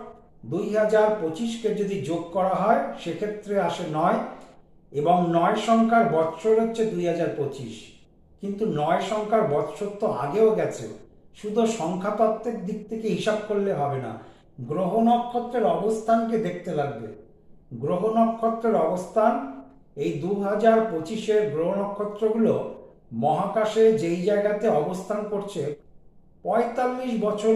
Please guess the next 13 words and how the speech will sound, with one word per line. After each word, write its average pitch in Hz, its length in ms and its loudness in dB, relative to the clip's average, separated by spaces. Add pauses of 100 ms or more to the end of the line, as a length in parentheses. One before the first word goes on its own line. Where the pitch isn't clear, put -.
(100)
পরে 190 220 2
এইরকম 196 500 0
একটা 196 220 -6
অবস্থান 180 640 -2 (400)
গ্রহ 170 440 -2
নক্ষত্রের 190 800 -2 (140)
লক্ষ্য 196 360 0
করা 190 220 0
যাচ্ছে। - 440 -4 (560)
এটা 170 260 2
আমি, 226 420 2
দুই 185 340 -4
হাজার 208 340 0